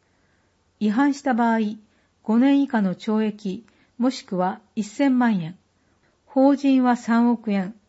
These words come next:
以下の罰金、またはこれらの弊科に処せられます。また、例外とされた場合でも、周辺環境への悪影響が認められるときには、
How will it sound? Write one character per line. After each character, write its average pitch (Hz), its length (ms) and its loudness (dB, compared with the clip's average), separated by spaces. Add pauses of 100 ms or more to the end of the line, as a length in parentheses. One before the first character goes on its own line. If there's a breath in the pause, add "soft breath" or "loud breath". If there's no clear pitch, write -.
以 226 100 -4
下 190 140 -4
の 180 320 -4
罰 208 280 -4
金、 233 360 -4
ま 208 160 -2
た 220 140 -2
は 202 120 -2
こ 247 180 -8
れ 262 80 0
ら 240 120 0
の 196 160 0
弊 262 260 -4
科 214 140 -4
に 196 100 0
処 - 140 -8
せ 202 140 -8
ら 196 120 -2
れ 185 100 -4
ま 170 120 -8
す。 - 220 -20 (640 soft breath)
ま 226 140 -2
た、 226 200 2
例 247 220 2
外 277 160 0
と 277 100 -2
さ 269 120 -4
れ 262 80 0
た 254 140 -2
場 233 160 0
合 233 120 0
で 220 80 -2
も、 190 300 -4 (260 soft breath)
周 269 280 -2
辺 262 240 -2
環 262 280 -2
境 202 280 -2
へ 196 60 0
の 190 320 -4
悪 214 240 -6
影 269 240 0
響 190 280 -4
が 202 220 -4 (220 soft breath)
認 226 200 -2
め 254 160 0
ら 254 120 0
れ 254 60 0
る 233 120 -2
と 220 120 -8
き 220 140 -8
に 190 120 -2
は、 175 200 -8